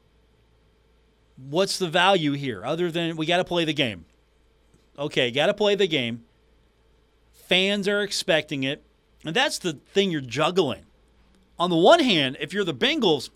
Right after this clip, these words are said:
"Eh, we don't care. We're getting ready for the playoffs. This is a road game. We don't care. We're getting ready for the playoffs.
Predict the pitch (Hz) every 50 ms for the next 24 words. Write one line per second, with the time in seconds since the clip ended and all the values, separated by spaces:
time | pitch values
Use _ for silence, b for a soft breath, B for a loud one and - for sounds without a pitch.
0 | _ _ - 101 - 120 202 285 320 294 175 139 - - 123 110 143 202 254 233
1 | - _ _ _ _ _ _ _ _ _ _ _ _ _ _ 165 180 262 311 294
2 | - - 190 220 240 226 220 226 220 220 208 - 170 156 139 - - 220 262 254
3 | 208 127 117 131 214 240 - 269 196 147 135 127 143 180 240 277 247 185 151 214
4 | 247 254 269 269 269 254 240 214 208 170 156 147 135 135 127 135 180 247 294 294
5 | 285 285 247 - - 220 226 233 240 247 240 226 240 247 233 254 262 247 226 240
6 | 240 247 - - 202 165 - - - 185 226 240 220 139 98 - - - - -
7 | -